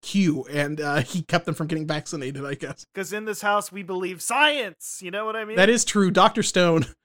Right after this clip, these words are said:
Speaker 1: I should have, like, an altar in my house, like a, an ofrenda to Doctor Stone. And it's gonna be, like, a We Believe Science shrine.
Speaker 2: God damn, dude.
Speaker 1: I should get, like, a little Doctor Stone themed, like, candle I can light, like, in a
Speaker 2: I
Speaker 1: little
Speaker 2: sent you
Speaker 1: vigil.
Speaker 2: that, that wig that had, like, the Doctor Stone with the wigs on it.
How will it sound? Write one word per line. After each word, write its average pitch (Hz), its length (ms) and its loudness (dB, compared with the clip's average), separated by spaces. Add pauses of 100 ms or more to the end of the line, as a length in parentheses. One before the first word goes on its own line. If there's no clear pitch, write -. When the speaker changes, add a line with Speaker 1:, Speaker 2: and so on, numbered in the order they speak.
(140)
Speaker 1:
I 233 120 6
should 320 200 4
have, 214 240 4
like, 196 140 4
an 175 100 2
altar 175 340 6
in 170 80 2
my 165 140 4
house, 160 320 4
like 156 160 0
a, 147 140 0 (260)
an 175 100 2
ofrenda 175 600 6
to 170 80 -2
Doctor 165 320 6
Stone. 160 500 4 (440)
And 190 160 6
it's - 200 2
gonna 220 300 4
be, 208 180 6
like, 185 160 6
a 170 60 6
We 180 160 4
Believe 165 340 4
Science 147 380 0
shrine. 151 400 -2 (500)
Speaker 2:
God 160 380 -10
damn, 143 320 -12
dude. 139 260 -12 (360)
Speaker 1:
I 220 60 2
should 226 180 2
get, 254 100 2
like, 196 160 6
a 170 80 2
little 151 220 2
Doctor 143 280 0
Stone 147 280 0
themed, 139 240 -2
like, 139 160 0 (100)
candle 135 380 -2
I 131 80 -2
can 139 180 -6
light, 135 240 -6 (140)
like, 170 240 -2
in 160 80 4
a 156 40 2
Speaker 2:
I 156 40 0
Speaker 1:
little 156 80 -2
Speaker 2:
sent 147 160 -2
you 156 60 4
Speaker 1:
vigil. - 140 2
Speaker 2:
that, 262 260 2
that 226 220 4
wig 214 300 -2
that 196 140 0
had, 196 200 0
like, 180 260 -6
the 165 120 -20
Doctor 175 300 -2
Stone 170 280 -6
with 165 120 -8
the 151 80 -10
wigs 160 340 -8
on 196 180 -2
it. 208 200 -8